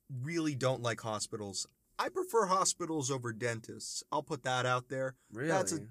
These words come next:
Speaker 1: that's a discussion for a later time. But yeah, I,
Speaker 2: People don't
Speaker 1: I
Speaker 2: die in the dentist <laughs> office.
Speaker 1: Yeah, I know,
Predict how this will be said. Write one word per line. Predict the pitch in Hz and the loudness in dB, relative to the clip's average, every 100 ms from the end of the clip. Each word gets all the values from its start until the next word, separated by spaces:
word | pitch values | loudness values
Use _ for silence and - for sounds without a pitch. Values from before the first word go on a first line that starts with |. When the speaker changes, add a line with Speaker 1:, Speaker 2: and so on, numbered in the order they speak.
| 135 | -4
Speaker 1:
that's | - 165 | -2 -2
a | 151 131 120 | -2 -2 -2
discussion | - 127 123 127 117 - 104 | -4 -8 -6 -4 -4 -6 -8
for | 113 | -6
a | 107 | -4
later | 107 104 | -2 -4
time. | 101 113 107 101 | -6 -6 -6 -4
But | 110 117 | -4 -2
yeah, | 123 113 | 0 0
I, | 110 127 147 - - - - _ _ _ - | 2 0 0 -6 -16 -20 -20 _ _ _ 0
Speaker 2:
People | 160 220 | 4 6
don't | 208 190 | 6 6
Speaker 1:
I | |
Speaker 2:
die | 156 160 | 6 6
in | 170 | 4
the | 139 | 2
dentist | 123 147 151 - - - | 0 0 4 8 8 8
<laughs> | |
office. | 156 - 147 - 214 - - - _ _ | -2 0 -4 2 6 8 6 2 _ _
Speaker 1:
Yeah, | 139 104 95 98 101 107 107 123 | -2 0 0 0 -2 -2 -2 0
I | 185 | 0
know, | 127 113 117 | 0 0 0